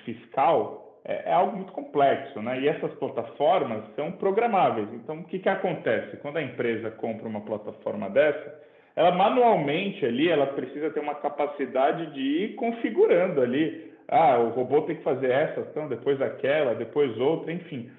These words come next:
É, é um custo muito alto, porque o serviço de implementação, o custo de implementação é elevado, porque são uma série de steps ali, vários passos que precisam ser criados pra configurar esse robô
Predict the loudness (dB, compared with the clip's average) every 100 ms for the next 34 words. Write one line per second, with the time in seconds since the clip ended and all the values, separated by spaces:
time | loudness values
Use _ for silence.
0 | _ _ _ -12 -10 -10 -2 0 0 0
1 | 2 2 0 -4 -2 4 6 6 4 -4
2 | -4 0 0 0 -2 -2 -6 -6 -8 -8
3 | -6 -4 -4 -2 -2 -2 -2 -4 -4 -4
4 | -2 -2 -4 -6 -4 -4 -4 -4 -6 -6
5 | -10 -10 -20 -20 -2 4 6 8 6 6
6 | 4 2 -4 -6 -8 -4 -6 -4 -8 -10
7 | -14 -18 0 2 4 2 -2 -10 0 4
8 | 4 2 -2 -4 -2 0 2 2 0 -4
9 | 2 2 0 -8 -14 -14 -14 -12 -10 -10
10 | -4 -2 -2 -8 -20 _ 2 6 6 4
11 | 0 -2 -2 -4 -6 0 2 2 2 -4
12 | -2 -2 0 0 0